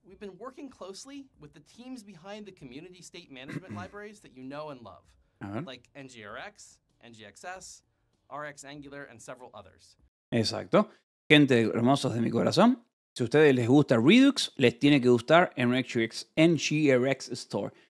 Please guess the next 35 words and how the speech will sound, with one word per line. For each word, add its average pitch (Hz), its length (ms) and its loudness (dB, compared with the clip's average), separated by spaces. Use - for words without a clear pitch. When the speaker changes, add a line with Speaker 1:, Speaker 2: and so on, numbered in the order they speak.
Speaker 2:
que 123 140 4
es 131 120 0
prácticamente 143 1200 0
el 120 140 0
god 135 300 0
de 117 160 0
los 107 200 -4
god, 160 300 4
eh, 107 560 0
R 110 160 -8
X - 260 -14
Store. 202 500 2
Es 117 100 -2
más, 156 300 2
de 117 60 -2
las 120 100 0
primeras 151 420 2
charlas 131 380 2
que 113 120 -2
di 123 120 2
de 131 60 6
reactividad, 117 480 2
que 147 100 -4
fui 123 140 -2
uno 123 80 2
de 113 80 0
los 104 100 -6
primeros 117 320 0
de 120 80 2
Latinoamérica 113 520 -2
en 110 60 -8
dar 110 120 -8
charlas 123 260 -4
sobre 110 200 -4
esto, - 340 -4